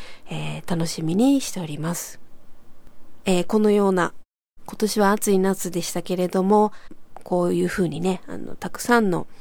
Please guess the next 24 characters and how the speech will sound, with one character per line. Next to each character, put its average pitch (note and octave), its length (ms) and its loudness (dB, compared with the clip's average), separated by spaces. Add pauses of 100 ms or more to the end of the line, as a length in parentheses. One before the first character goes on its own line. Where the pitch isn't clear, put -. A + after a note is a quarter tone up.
(320)
思 F#3+ 240 4
い F#3+ 60 4
出 G3 100 0
深 G#3+ 260 0
い D#3 60 -4
と - 80 -2
い - 40 -4
う - 40 -4
か - 160 -4
ね、 F3 200 -4
あ F3+ 80 -4
の、 F3+ 120 -2
そ F#3+ 140 0
う F#3 40 6
い F#3 60 4
う - 20 -2
ラ F#3+ 120 4
イ F3 80 2
ブ F3 240 -2
が、 C#4 200 4 (300)
あ D#3+ 80 -8
の、 D3+ 120 -6
私 C#3 320 -8
も、 - 220 -6